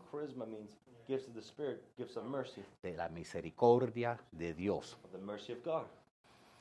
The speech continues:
Speaker 2: Y el problema que tengo, mira cuál es el problema.
Speaker 1: Look, here's the problem.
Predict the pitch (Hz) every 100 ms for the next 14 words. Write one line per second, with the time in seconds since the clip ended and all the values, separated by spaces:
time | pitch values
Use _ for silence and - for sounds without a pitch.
0 | - - - _ _ _ - 98 92 85
1 | 101 107 190 196 180 - 117 - - 165
2 | 170 165 151 151 - - - - - 170
3 | 208 214 220 185 196 180 165 143 127 87
4 | - - - - - _ - 107 101 113
5 | 107 - 202 127